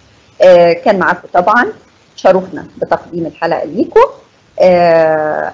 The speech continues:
adesso siamo arrivati alla fine del nostro programma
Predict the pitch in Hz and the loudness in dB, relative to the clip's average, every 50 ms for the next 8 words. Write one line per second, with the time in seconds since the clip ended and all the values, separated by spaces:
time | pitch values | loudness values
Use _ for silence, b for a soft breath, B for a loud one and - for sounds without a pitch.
0 | - - 190 185 190 208 - - - 339 415 539 - _ _ _ _ - 247 - | -2 -2 -2 0 -2 -4 -6 -6 -10 -8 -8 -8 -10 _ _ _ _ -4 0 0
1 | 175 175 175 160 151 160 156 160 165 160 160 170 170 180 214 - - 339 466 - | 2 2 0 0 -2 -2 -2 -4 -6 -4 -2 0 0 0 0 -2 -4 -12 -12 -14
2 | _ _ _ _ _ - - 233 254 214 180 185 - 185 190 202 202 202 185 165 | _ _ _ _ _ -4 -2 0 0 0 0 -2 -4 -10 -10 -8 -6 -6 -6 -6
3 | 165 151 147 160 196 - _ - 185 - - - 196 175 143 160 165 165 180 185 | -6 -8 -8 -8 -10 -10 _ -12 -12 -12 -10 -8 -8 -8 -4 -4 -4 -2 -2 -4
4 | 180 175 208 | -6 -6 -8